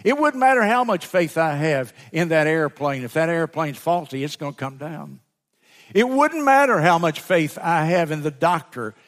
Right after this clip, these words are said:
if he was inept and incompetent when I go to him. It's not gonna help me, no matter how much trust I have in him. You see, the object of my faith is the critical, critical factor.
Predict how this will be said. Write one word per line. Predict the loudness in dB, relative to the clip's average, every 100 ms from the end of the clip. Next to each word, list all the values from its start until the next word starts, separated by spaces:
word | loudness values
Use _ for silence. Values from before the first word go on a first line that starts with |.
| _
if | -4 -2
he | -2
was | -2 -4
inept | -2 -2 -2 -2 -4 -12
and | -10
incompetent | -10 -8 -8 -8 -10 -16 -20 _ _ _ _
when | -4
I | -4
go | -2 -4
to | -6 -8
him. | -8 -10 -16 _ _ _ _ _ _ _ _
It's | -4 0
not | 0 0
gonna | -2 -4
help | -4 -6 -14
me, | -12
no | -8
matter | 0 2 2
how | 2 2
much | 0 -2
trust | -4 -2 -2 -4
I | -6 -2
have | -4 -6
in | -10
him. | -12 -12 -16 _ _ _ _ _ _ _ _ _ _ _ _ _ _ _
You | -4
see, | 0 2 4
the | 2 -2 0
object | 2 2 0 -2 -4 -2
of | -4
my | -2 -2
faith | -4 -6 -6 -8 -16 -20 _ _ _ _
is | 0 2 0
the | -4
critical, | -4 2 4 4 0 -6 -6 -8
critical | -16 -4 0 0 -2 -8
factor. | -4 -4 -4 -8 -16